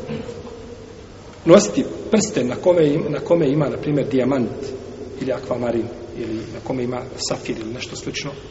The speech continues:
tome? Dozvoljeno je, po mišljenju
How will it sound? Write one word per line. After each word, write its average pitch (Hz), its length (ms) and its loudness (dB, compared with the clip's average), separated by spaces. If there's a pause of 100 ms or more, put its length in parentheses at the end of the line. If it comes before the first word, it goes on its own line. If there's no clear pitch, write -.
tome? 110 160 -6 (4000)
Dozvoljeno 247 520 12
je, 196 120 10
po 185 100 8
mišljenju 208 420 8